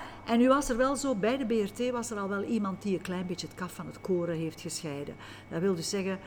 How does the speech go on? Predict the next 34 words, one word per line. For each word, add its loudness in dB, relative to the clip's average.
als -4
men -2
dus 0
hoorde, 0
zo 0
iemand, -2
eh, -4
met, 0
met -4
een, -2
een -4
Farfisa, 2
dat, 0
die 6
val 2
stond 0
en -2
die 4
daar 2
een 4
liedje, 4
<laughs> 0
dat, 6
dat 8
heb 8
ik 4
allemaal 6
niet 6
gehoord. 2
Allee, 6
wij 8
allemaal 2
niet -4
gehoord. -4